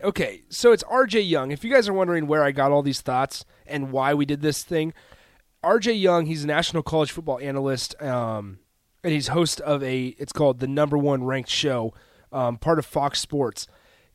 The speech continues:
Go to his Twitter, and, and there's a video down below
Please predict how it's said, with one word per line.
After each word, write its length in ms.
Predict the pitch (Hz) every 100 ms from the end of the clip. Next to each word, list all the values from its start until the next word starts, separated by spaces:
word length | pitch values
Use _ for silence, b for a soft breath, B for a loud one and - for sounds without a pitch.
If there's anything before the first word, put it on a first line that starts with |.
| 135
Go 200 | 170 233
to 120 | 254
his 160 | 202 -
Twitter, 460 | - 175 160 139 b b -
and, 180 | 165 160
and 140 | 156
there's 160 | 170 151
a 40 |
video 400 | 139 175 165 151
down 280 | 143 135 139
below 520 | 131 127 131 123 107